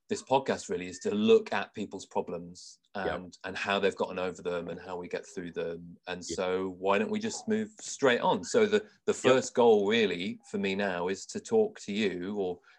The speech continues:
Speaker 1: for you to talk about your own imperfections.
Speaker 2: Sure.
Speaker 1: Because the way I see it is that, uh, learning is,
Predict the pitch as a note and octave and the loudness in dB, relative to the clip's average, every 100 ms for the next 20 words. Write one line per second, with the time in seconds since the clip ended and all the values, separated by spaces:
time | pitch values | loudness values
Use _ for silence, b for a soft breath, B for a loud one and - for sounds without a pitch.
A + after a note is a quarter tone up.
0 | _ - G2+ A2+ A2+ - F2 F2 A2 A2+ | _ -6 -2 -2 -2 -2 0 0 -2 0
1 | A2 G#2 _ A2 B2 C3+ G#2+ F2 - - | 0 -2 _ 2 6 6 4 -2 -4 -4
2 | - - E2+ E2 - b b b - - | -6 -8 -12 -12 -16 b b b -6 -6
3 | G#2+ - G2+ F#2+ - G#2 G#2 G2+ A2 A2+ | -4 2 4 2 2 4 6 6 4 2
4 | - E2+ F2 - F#2+ F#2 - E2+ - E2+ | -4 -2 -2 -2 -6 -8 -4 -4 -2 -4
5 | E2+ F#2+ G#2+ G2+ F2+ F2+ F2+ E2+ | -2 2 4 4 2 -2 -4 -6